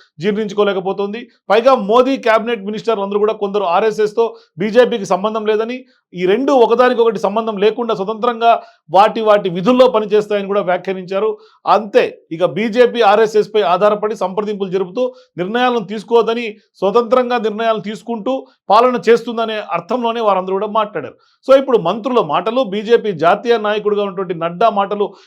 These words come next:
ఆర్ఎస్ఎస్ను తీవ్రంగా నొప్పించే, కలత చెందే విషయంలాగా పెద్ద ఎత్తున చర్చనీయాంశంగా మారింది. అయితే మోదీ ఏకపక్ష నిర్ణయాలు, బహిరంగంగా ఎన్నికల సభలు చేసినటువంటి ఉపన్యాసాలు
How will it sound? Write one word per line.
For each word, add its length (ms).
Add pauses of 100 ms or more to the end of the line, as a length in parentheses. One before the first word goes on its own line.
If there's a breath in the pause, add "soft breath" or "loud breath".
(120)
ఆర్ఎస్ఎస్ను 500
తీవ్రంగా 480
నొప్పించే, 440
కలత 380
చెందే 340 (200 loud breath)
విషయంలాగా 420
పెద్ద 200
ఎత్తున 160
చర్చనీయాంశంగా 720
మారింది. 320 (300 soft breath)
అయితే 200
మోదీ 360
ఏకపక్ష 440
నిర్ణయాలు, 460
బహిరంగంగా 520
ఎన్నికల 380
సభలు 320
చేసినటువంటి 420
ఉపన్యాసాలు 720